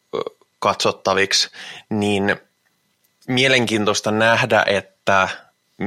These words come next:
miten nämä isot firmat joutuu reagoimaan tähän, koska niillä alkaa olla niin kuin,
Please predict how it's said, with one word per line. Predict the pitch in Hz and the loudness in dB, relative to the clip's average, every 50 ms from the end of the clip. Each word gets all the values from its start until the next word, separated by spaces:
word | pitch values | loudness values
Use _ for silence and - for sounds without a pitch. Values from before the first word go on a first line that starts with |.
| 107 107 104 104 107 107 110 110 113 | -4 -2 -2 -2 -2 -2 -2 0 0
miten | 117 117 117 - - 110 104 98 98 98 92 - - - _ - - - - - - - - _ _ _ _ _ - | -2 -2 -4 -2 0 2 2 2 2 0 0 -2 -4 -8 _ -20 -20 -20 -20 -20 -20 -20 -20 _ _ _ _ _ -6
nämä | 110 101 98 95 95 92 95 87 101 | -4 -2 0 2 2 4 2 2 2
isot | 110 104 - 110 98 - - | 0 0 0 0 0 -2 -2
firmat | - 110 101 101 98 98 95 98 - - 107 | -2 -2 0 0 0 0 0 -2 -4 -4 -4
joutuu | 98 104 107 101 - - 98 95 95 | -2 0 0 0 0 0 -2 0 2
reagoimaan | 101 104 101 98 95 90 98 98 98 98 95 95 95 98 101 101 95 - - _ | 2 4 4 4 4 2 2 0 0 0 0 0 0 2 2 0 -2 -4 -6 _
tähän, | - 104 98 98 98 95 92 | -2 -2 0 0 0 0 0
koska | 92 92 90 - - 98 | 0 0 0 0 -2 -2
niillä | 95 98 98 98 101 | -2 -2 0 0 2
alkaa | 98 98 - - 98 95 98 | 0 0 0 2 2 4 4
olla | 98 98 98 95 | 4 4 2 0
niin | 98 95 95 95 | 0 -2 -4 -2
kuin, | 104 104 101 | -2 -2 -2